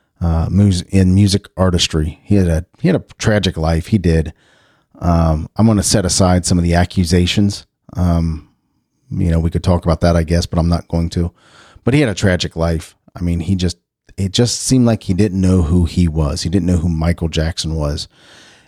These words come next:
And such a, such a great entertainer, brought joy to billions of people. And I'm not sure he knew who he was.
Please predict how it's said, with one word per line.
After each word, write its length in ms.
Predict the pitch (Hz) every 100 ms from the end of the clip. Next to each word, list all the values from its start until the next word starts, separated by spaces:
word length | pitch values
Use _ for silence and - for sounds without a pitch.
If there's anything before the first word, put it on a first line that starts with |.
| -
And 180 | 87 82
such 260 | 123 110
a, 260 | 92 82 78 _
such 340 | - 117 110
a 280 | 92 82 80 _ _ _ _
great 400 | 107 104 101 -
entertainer, 760 | 92 87 82 87 85 80 80 -
brought 300 | 98 80 85
joy 340 | 90 92 92
to 280 | 82 76 80 _
billions 480 | - 110 113 98 87
of 160 | 85 -
people. 440 | 82 80 82 85 _ _ _ _ _ _
And 340 | - 87 85 80
I'm 160 | 80
not 240 | 87 110 -
sure 400 | - 104 98 95
he 300 | - 85 85
knew 320 | 82 82 80
who 240 | 71 78
he 180 | 78 78
was. 440 | 71 73 80 -